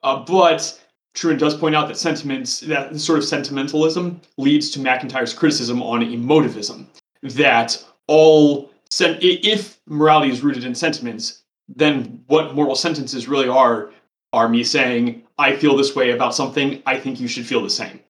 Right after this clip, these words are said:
He, Truman does back off a little bit, and he does say that there is in-, inexorably a tie between sentiments and ethics.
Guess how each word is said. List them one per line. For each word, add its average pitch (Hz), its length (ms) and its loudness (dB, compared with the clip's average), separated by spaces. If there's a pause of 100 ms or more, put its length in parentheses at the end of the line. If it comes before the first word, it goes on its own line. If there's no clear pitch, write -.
He, 226 640 4 (280)
Truman 277 280 2
does 185 180 4
back 151 360 0
off 160 160 6
a - 20 0
little 131 340 0
bit, 170 180 -2
and 151 100 -4
he 139 100 -8
does 156 280 0
say 151 320 2
that 120 220 -6
there 139 200 -2
is 160 340 4
in-, 139 420 -8
inexorably 147 640 0
a 131 100 -4
tie 127 360 0
between 131 280 -8
sentiments 120 680 -8 (340)
and 117 540 -2 (260)
ethics. - 560 -6